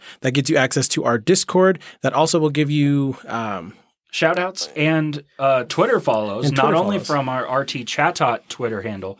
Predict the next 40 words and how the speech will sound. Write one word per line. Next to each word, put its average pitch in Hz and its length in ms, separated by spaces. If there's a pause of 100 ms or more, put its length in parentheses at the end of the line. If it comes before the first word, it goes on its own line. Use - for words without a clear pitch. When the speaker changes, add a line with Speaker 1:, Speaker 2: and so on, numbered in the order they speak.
(260)
Speaker 2:
but 151 160
from 135 160
us 120 140
personally. 113 500
Speaker 1:
Yes. - 400 (180)
Speaker 2:
So - 160
Speaker 1:
So 120 180
Speaker 2:
become 139 300
our 139 100
friends 143 320
all 143 160
around. 135 420
Speaker 1:
Yeah, 123 220 (100)
do 139 140
it 160 140
to 247 140
it. - 160 (300)
So, 147 360
yeah, 143 160
definitely 160 380
thank 160 240
you 165 80
guys 151 220
for 151 80
doing 151 180
that. 147 220
We 139 100
want, 147 220
we 135 100
wanna 143 200
make 143 120
sure 147 140
that 131 40
we're 135 120
recognizing 131 540
those 123 200
that 120 100
are 107 140
recognizing 110 540
us. 151 260